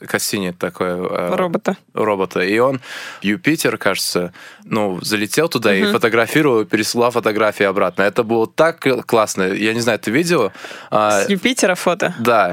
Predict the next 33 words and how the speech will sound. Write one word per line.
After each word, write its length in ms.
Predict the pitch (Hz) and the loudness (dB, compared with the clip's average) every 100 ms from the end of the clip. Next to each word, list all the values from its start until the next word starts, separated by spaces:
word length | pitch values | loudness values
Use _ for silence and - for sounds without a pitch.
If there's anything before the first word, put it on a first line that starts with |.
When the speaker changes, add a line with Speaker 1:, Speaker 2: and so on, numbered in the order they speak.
| 190 | 0
Speaker 2:
Н-, 300 | 185 180 180 | 0 2 0
не 100 | 185 | 0
помню, 440 | 175 - 170 165 165 | -2 -2 -2 -2 -4
чё-то 240 | - 170 | -4 -2
я, 180 | 151 156 | -2 -2
н-, 60 | 151 | -4
мне 640 | 175 175 180 180 180 180 | -2 -2 0 0 -2 -2
кажется, 320 | 190 190 - | -4 -6 -4
с 80 | - | -2
Марса 360 | 220 202 - 156 | 0 -2 -2 -2
я 60 | |
видела, 320 | 151 151 156 | -2 -2 -2
не 140 | 160 170 | -2 -4
с 120 | - | -4
Юпитера. 340 | 170 190 - 175 | -8 -8 -6 -4
Speaker 1:
Не, 260 | 120 127 | -2 2
они 300 | 107 117 131 | 2 2 0
вот 380 | 107 104 110 113 | -2 -6 -4 -2
именно 220 | 127 123 | 0 -2
с, 60 | 107 | -2
с 400 | - - - - - | -6 -6 -6 -6 -6
Юпитера, 540 | 110 147 165 135 110 | -4 -2 -2 0 2
они 180 | 104 113 | 2 0
Speaker 2:
Ага. 100 | 190 | 0
Speaker 1:
присыл-, 360 | 113 - 123 117 | 0 0 0 2
э, 280 | 113 110 98 | 2 0 0
присылали, 720 | - 107 - 113 139 151 110 - - - _ | -2 -2 0 2 2 2 0 -4 -16 -18 _
они 220 | - 113 107 | -2 0 0
сделали 280 | 131 139 | 2 2
так, 160 | 123 120 | 2 0
чтобы 220 | - 101 | 0 2
робот 300 | 110 101 98 - _ _ - | 2 2 0 -2 _ _ -4
полетел, 580 | 107 104 - 107 95 | -2 0 2 2 2